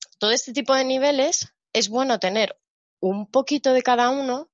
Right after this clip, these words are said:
pero siempre tenernos equilibrados, ¿vale? Si tenemos mucho del inteligente, del intelectual, es que hay ahí cierto tipo de obsesión, ¿vale? Porque además, si os preguntáis una cosita, a mí me parece muy interesante,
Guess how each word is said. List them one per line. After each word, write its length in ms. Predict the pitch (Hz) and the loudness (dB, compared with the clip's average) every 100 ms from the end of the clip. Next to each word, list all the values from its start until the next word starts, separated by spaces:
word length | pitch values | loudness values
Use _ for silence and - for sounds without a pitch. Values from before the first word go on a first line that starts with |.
| _ - | _ -6
pero 140 | 240 | -2
siempre 380 | - 226 226 254 | 0 -2 -6 -4
tenernos 580 | 240 208 208 262 262 _ _ _ | -2 -4 -4 -4 -4 _ _ _
equilibrados, 1080 | 202 - 180 160 156 185 262 226 156 - _ _ | -4 -2 -4 -2 -2 0 0 -4 -12 -14 _ _
¿vale? 300 | - 170 208 | -6 -2 0
Si 160 | 262 214 | -2 -6
tenemos 360 | 170 170 175 | -12 -8 -8
mucho 360 | 202 220 214 190 | -6 -4 -2 -2
del 180 | 160 156 | -2 -6
inteligente, 840 | 156 160 151 - 214 214 233 302 _ - | -8 -8 -8 -6 -6 -4 -4 -4 _ -16
del 160 | 170 | -12
intelectual, 760 | 165 165 160 - 165 180 214 285 _ _ _ _ _ _ _ | -6 -4 -4 -6 -4 -2 -2 -6 _ _ _ _ _ _ _
es 160 | 190 - | -4 -2
que 80 | |
hay 120 | 196 185 | -2 -2
ahí 240 | 190 208 | -2 -6
cierto 440 | - 220 202 - | -4 -2 -2 -6
tipo 300 | 170 208 214 | -10 -6 -2
de 100 | 196 | 0
obsesión, 760 | 180 - - 165 - 196 160 151 _ _ _ | 0 0 -2 -2 0 0 -2 -10 _ _ _
¿vale? 280 | 170 170 220 | -6 -4 -4
Porque 200 | 214 190 | -4 -4
además, 440 | 170 180 226 - - _ _ | -2 -2 -2 -2 -8 _ _
si 140 | - 180 | -8 -4
os 140 | 175 | -4
preguntáis 840 | 165 165 160 160 214 214 220 - - | -2 -4 -4 0 0 0 -2 -6 -10
una 280 | 202 202 | -2 -2
cosita, 600 | 190 190 - 202 185 170 _ | 0 -2 -4 -6 -6 -8 _
a 140 | 170 | -8
mí 60 | 170 | -8
me 140 | 175 | -10
parece 260 | 175 175 190 | -8 -2 -2
muy 140 | 175 | -4
interesante, 720 | 170 170 160 - 185 175 196 | -10 -10 -6 -6 -6 -10 -16